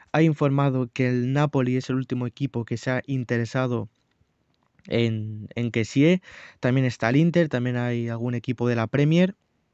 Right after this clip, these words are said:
Y como también ha comentado Gerard Romero esta mañana, pues ha habido una reunión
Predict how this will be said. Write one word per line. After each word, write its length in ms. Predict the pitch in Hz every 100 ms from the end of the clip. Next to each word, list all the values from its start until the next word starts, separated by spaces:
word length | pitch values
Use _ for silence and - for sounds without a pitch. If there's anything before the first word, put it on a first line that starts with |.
| _ _ _ _ _ -
Y 120 | 143
como 220 | 143 135
también 300 | 131 131 139
ha 100 | 139
comentado 1080 | 135 131 127 131 131 131 131 127 120 117 117 113
Gerard 280 | 120 120
Romero 420 | 117 117 131 147 147
esta 240 | - 127
mañana, 560 | 123 120 131 143 170 180 - - - -
pues 200 | 139 151
ha 40 |
habido 300 | 139 135 139
una 340 | 135 135 127
reunión 560 | 123 131 127 135 170 202